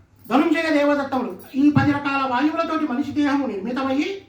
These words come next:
మనిషి భూమి మీదకు రా-, తల్లి గర్భంలో నుంచి భూమి మీదకు రాగానే ఈ పది రకాల ఆ వాయువులతోటి నిర్మితమై ఉంటాడు. వాడు బయటికి వచ్చి పిల్లవాడు ఇంకా కదలట్లేదు, వాడు ఇంకా ఆ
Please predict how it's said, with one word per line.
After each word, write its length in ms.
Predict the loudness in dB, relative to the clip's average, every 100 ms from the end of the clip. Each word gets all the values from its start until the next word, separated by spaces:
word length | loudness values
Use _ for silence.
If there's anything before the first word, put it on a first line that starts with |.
| -20 _ _ -8
మనిషి 300 | -2 0 2
భూమి 260 | 2 4
మీదకు 280 | 4 2 0
రా-, 300 | 2 0 -2
తల్లి 160 | -2 0
గర్భంలో 360 | 2 4 4
నుంచి 180 | 4 2
భూమి 200 | 0 2
మీదకు 320 | 4 2 -2
రాగానే 600 | -4 -4 0 0 0 -4 -8 -20 _ _ _ 0
ఈ 140 | 2
పది 200 | 4 4
రకాల 280 | 4 4 4
ఆ 300 | 4 2 0
వాయువులతోటి 680 | -2 0 2 2 0 0 0
నిర్మితమై 440 | 2 2 2 0
ఉంటాడు. 280 | 0 -2 -4 -6 -16 _ -2
వాడు 340 | 4 4 4
బయటికి 500 | 0 -2 -2 -2 -2
వచ్చి 500 | -2 -2 -4 -6 -10 -10 0
పిల్లవాడు 360 | 2 4 4 4
ఇంకా 180 | 2
కదలట్లేదు, 580 | 0 0 0 2 0 -2 -6
వాడు 260 | 0 0 2
ఇంకా 480 | 0 2 2 2 0 -12
ఆ 80 | -4